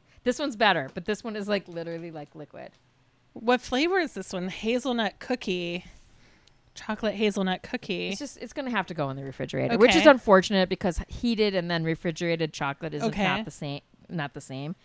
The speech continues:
Speaker 1: And this is chocolate wafer cookie, which I'm excited about.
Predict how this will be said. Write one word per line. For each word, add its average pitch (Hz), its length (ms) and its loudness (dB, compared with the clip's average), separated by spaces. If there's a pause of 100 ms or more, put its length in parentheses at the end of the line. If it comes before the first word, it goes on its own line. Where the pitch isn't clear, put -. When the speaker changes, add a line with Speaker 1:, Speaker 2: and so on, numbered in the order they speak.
(380)
Speaker 1:
And 185 80 -10
this 185 140 -8
is 190 80 -10
chocolate 175 340 -6
wafer 160 280 -10
cookie, 208 560 -12 (100)
which 170 240 -14
I'm 151 80 -8
excited 151 380 -8
about. 170 240 -2